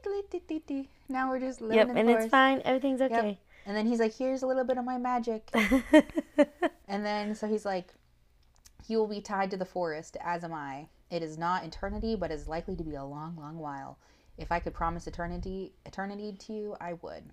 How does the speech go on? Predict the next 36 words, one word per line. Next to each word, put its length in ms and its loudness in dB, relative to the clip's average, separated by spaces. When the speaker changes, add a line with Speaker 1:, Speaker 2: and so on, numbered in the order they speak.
Speaker 1:
So 160 -8
long 160 -8
as 100 -12
I'm 160 -8
with 220 -10
you, 220 -8
I'll 140 -10
take 340 -14
whatever 320 -14
time 320 -16
I 80 -16
can 180 -16
get." 260 -20
Speaker 2:
Well, 240 10
there's 220 8
a 80 4
quote, 340 8
too, 340 4
that 160 4
I 80 4
really 240 4
like. 380 4
Um, 500 4
where 180 8
Sophie, 400 4
she's, 280 -2
like, 140 2
kinda 300 0
grieving 460 2
because 240 -2
she 120 -8
thought 320 2
she 180 -4
lost 420 4
Cruz. 480 0
Like, 260 2